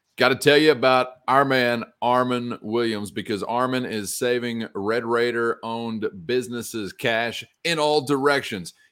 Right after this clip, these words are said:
You gotta be more efficient heading into twenty twenty-three than Armen Williams with Schoolie Mitchell is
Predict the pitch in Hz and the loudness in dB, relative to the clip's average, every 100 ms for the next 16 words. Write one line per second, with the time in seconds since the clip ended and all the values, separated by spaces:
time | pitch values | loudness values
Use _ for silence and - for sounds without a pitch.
0 | - 104 139 156 123 139 135 131 120 127 | -10 -2 2 2 0 0 0 -2 -4 0
1 | 127 120 107 - 156 151 156 127 135 131 | 0 0 -4 0 0 0 -4 -2 -2 -2
2 | 131 127 - 98 123 123 135 113 - 131 | -4 -6 -8 -12 -8 -6 -6 -8 -10 -8
3 | 120 101 123 147 156 151 _ _ - 98 | -8 -8 -4 -2 -2 -4 _ _ -8 -2
4 | 120 127 123 117 117 120 117 113 92 110 | 0 0 0 0 0 0 -2 -6 -8 -6
5 | 104 101 - - 98 - 139 151 139 135 | -2 -2 -4 -10 -10 -8 -4 -2 -2 -2
6 | - 113 120 127 113 101 90 _ _ _ | -4 -4 -6 -4 -4 -4 -4 _ _ _
7 | _ _ - 120 123 117 127 | _ _ -2 4 4 2 -6